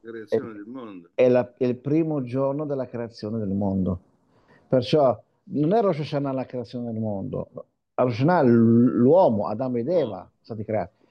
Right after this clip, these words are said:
Speaker 2: Perciò domani comincia tutto il percorso della creazione del mondo.
Speaker 1: Bereshit.
Speaker 2: Stasera do-, perciò, perciò dobbiamo fare qualcosa sempre di buono per creare il mondo. Perciò stasera è il compleanno del mondo, perciò dobbiamo creare spiritualmente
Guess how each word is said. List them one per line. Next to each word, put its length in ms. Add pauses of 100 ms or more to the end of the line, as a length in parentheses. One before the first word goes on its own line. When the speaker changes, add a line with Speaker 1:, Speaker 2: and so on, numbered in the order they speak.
(200)
Speaker 2:
Perciò 220
domani 580
comincia 560
tutto 760 (180)
il 160
percorso 560
della 160
creazione 580
del 160
mondo. 520 (260)
Speaker 1:
Bereshit. 240
Speaker 2:
Stasera 380
do-, 200 (260)
perciò, 720 (240)
perciò 460
dobbiamo 800 (220)
fare 440
qualcosa 460
sempre 320
di 120
buono 540 (320)
per 180
creare 560
il 100
mondo. 420 (640)
Perciò 180
stasera 380
è 40
il 40
compleanno 500
del 140
mondo, 340
perciò 380
dobbiamo 400
creare 420
spiritualmente 1000